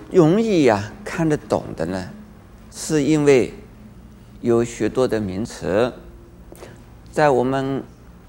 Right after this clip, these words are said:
中国原来的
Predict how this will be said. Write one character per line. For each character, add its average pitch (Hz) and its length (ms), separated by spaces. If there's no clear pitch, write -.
中 190 320
国 165 360
原 120 380
来 82 200
的 117 240